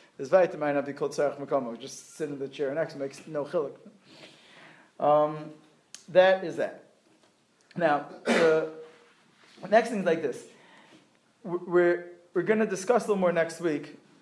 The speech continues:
There's so-, something called Nier. Nier means like this. There are times when I have a muktzah item on a non-muktzah item, and for whatever reason it's not a basis, the bottom, the bottom thing's not a basis. So I'm allowed to pick up the bottom thing 'cause I wanna move it and use it somewhere,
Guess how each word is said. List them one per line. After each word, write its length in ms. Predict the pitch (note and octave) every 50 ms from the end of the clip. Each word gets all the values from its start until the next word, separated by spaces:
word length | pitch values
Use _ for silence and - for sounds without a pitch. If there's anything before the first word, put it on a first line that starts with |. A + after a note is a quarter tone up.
| _ _ -
There's 300 | - E3+ E3+ E3 E3+ E3+
so-, 160 | - G#3+ G#3+
something 280 | G3+ - A#3+ B3 A#3+ G#3+
called 240 | - F#3+ F3 E3+ E3+
Nier. 420 | E3+ F3+ F3+ D#3+ B2+ A2 A#2 A#2+ - - - _ _ - - - - _ _
Nier 240 | F3+ G3 A#3+ B3 A#3
means 220 | G#3+ G#3 G3 F3+ F3
like 160 | E3+ D#3+ -
this. 280 | D3+ B2+ - - - - _ _ -
There 200 | G3 G3+ G3+ F3
are 60 | F3
times 600 | E3+ - A3 B3 A#3+ G3 F3 F#3+ G3 F#3+ G3 F#3
when 360 | E3 E3+ E3+ D#3+ D#3+ E3 E3+ - - -
I 100 | D#3+ D#3
have 500 | D#3 E3+ F#3 F#3 F3+ F3+ F3+ F3 - - - - - - - _ _ _ _ -
a 200 | D#3+ D3+ D3 D3
muktzah 380 | E3 F#3+ G3+ G3+ - G#3 F#3
item 420 | F3 E3+ E3 D#3+ D#3+ E3 E3+ E3+ E3+ - -
on 260 | E3+ D3+ D3+ D3+ D#3
a 60 | D3 D3
non-muktzah 580 | D3 D3+ D3 D3 C#3+ C#3 C3+ C#3 - C#3 B2+
item, 380 | B2+ B2+ B2 C#3+ F#3 A3 A3 - - - _ _ _ -
and 220 | D#3 D3+ D3 D3
for 120 | D3+ D#3+ E3
whatever 200 | F3 F3+ F3 F3+
reason 180 | E3 D3+ D#3+
it's 100 | C#3+ D3+
not 180 | D#3+ D3 D3 D#3
a 40 | D3+
basis, 420 | D#3 C#3 - A2+ - C#3+ C3 -
the 140 | - - B2
bottom, 460 | A2 C3+ B2 A2 A#2 B2 A#2+ C3+ C#3+ D3 - - -
the 60 | C#3
bottom 240 | B2+ C3+ C3+ C3+ C3
thing's 160 | C3+ B2+ A#2
not 160 | A#2+ C3+ D#3
a 40 | -
basis. 460 | - A#2 G#2+ G#2+ - - - - - - - - - - - - -
So 260 | - - D#3 D3+ D3+
I'm 120 | D3+ D3+ D#3
allowed 240 | E3 F3 F#3+ G3+
to 80 | F#3+ F#3
pick 260 | F#3+ - - G3+ F#3 G3
up 200 | E3+ D#3 - -
the 80 | D3+
bottom 300 | D3+ D#3 D3+ D#3 D#3+ D#3
thing 200 | D#3 D#3+ C#3+ D3 C#3+
'cause 120 | C#3+ C#3
I 80 | D3 C#3+
wanna 220 | D3 D3 D3 D3
move 220 | C#3+ D3 D3 C#3
it 100 | D3 C#3+
and 80 | C#3 C#3+
use 160 | D3 C3+ B2
it 120 | C3+ C3+ -
somewhere, 460 | - C#3 C3 C#3 D3+ F#3+ A3+ A3